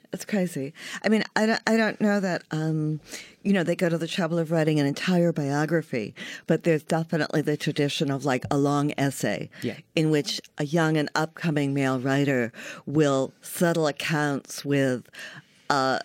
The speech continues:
Speaker 1: a predecessor, somebody half a generation or a generation before him, you know, and both celebrate and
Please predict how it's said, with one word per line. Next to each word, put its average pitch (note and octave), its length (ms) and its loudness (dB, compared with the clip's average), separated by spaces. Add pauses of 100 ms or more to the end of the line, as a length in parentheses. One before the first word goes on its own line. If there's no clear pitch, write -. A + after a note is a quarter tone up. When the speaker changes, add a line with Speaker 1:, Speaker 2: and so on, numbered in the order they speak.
(140)
Speaker 1:
a D#3+ 40 0
predecessor, D3+ 800 0
somebody C#3 360 0
half C#3 340 -2
a C#3+ 40 -2
generation C3 640 0
or C3 80 0
a C3 60 0
generation C3 800 0 (280)
before D#3 380 2
him, G3 400 2 (320)
you F3 120 4
know, D3 340 2 (320)
and C#3+ 340 2
both D3 340 2 (220)
celebrate D#3 800 0 (200)
and C3 480 -2